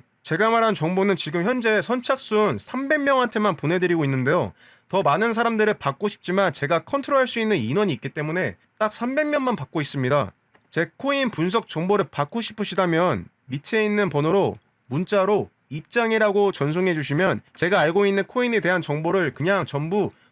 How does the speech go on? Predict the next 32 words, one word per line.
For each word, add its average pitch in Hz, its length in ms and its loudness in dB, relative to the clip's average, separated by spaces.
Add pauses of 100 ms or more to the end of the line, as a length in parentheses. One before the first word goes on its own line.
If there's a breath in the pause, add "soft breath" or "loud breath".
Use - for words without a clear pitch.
(100)
무료로 214 420 0
알려드리겠습니다. 135 920 0
금전적 214 580 0
요구 196 400 -4
절대 165 360 -2
안 147 140 2
합니다. 139 340 2
무료로 151 340 2
알려드리겠습니다. 131 800 0
이쯤 262 380 -4
되면은 208 400 2
진짜 208 380 -2
궁금하실 202 580 0
거예요. 117 320 0
"아니, 214 240 0
왜 180 260 2
이렇게 190 320 0
좋은 170 280 -2
정보를 156 600 -2 (180)
무료로 233 320 2
알려줘?" 127 420 0 (200)
하는 226 280 2
궁금증이 220 680 0
생기실 233 340 -4
겁니다. 139 460 0 (300 soft breath)
그 180 140 -4
질문에 202 520 0
대한 156 320 0
답변을 180 600 -2
제가 175 300 -2
지금 147 260 -2
말씀드리겠습니다. 123 960 -2